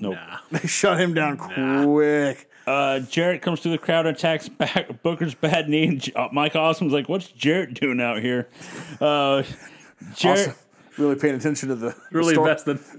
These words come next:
Speaker 1: Right. Uh, Jarrett breaks the Canadian flag over the knee of Booker
Speaker 2: Ow.
Speaker 1: T.
Speaker 2: You know what?
Speaker 1: And then Lance Storm attacks Jarrett for doing that.
Speaker 2: Yeah, yeah.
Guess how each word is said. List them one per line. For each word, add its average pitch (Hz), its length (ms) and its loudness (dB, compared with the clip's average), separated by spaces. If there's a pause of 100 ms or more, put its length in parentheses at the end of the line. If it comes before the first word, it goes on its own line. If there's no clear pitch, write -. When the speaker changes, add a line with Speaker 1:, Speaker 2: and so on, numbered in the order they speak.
(180)
Speaker 1:
Right. 135 400 0
Uh, 147 180 2
Jarrett 175 440 0
breaks 180 340 0
the 185 140 -2
Canadian 175 460 0
flag 160 380 0
over 160 200 2
the 151 100 4
knee 156 260 0
of 139 160 2
Booker 156 140 4
Speaker 2:
Ow. 113 160 2
Speaker 1:
T. 165 300 0
Speaker 2:
You 143 120 -4
know 147 140 -2
what? 139 320 -2 (480)
Speaker 1:
And 156 140 2
then 170 160 2
Lance 165 260 2
Storm 180 300 2
attacks 165 440 -2
Jarrett 131 460 0
for 170 100 -4
doing 156 280 2
that. 160 480 0 (300)
Speaker 2:
Yeah, 110 200 -6 (100)
yeah. 117 180 -10